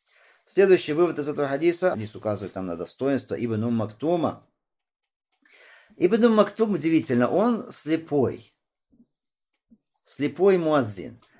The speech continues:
Но его азан был более точный, чем азан Биляля.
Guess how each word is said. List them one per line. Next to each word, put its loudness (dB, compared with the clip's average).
Но 0
его 6
азан 8
был 8
более 10
точный, 2
чем -2
азан 2
Биляля. -10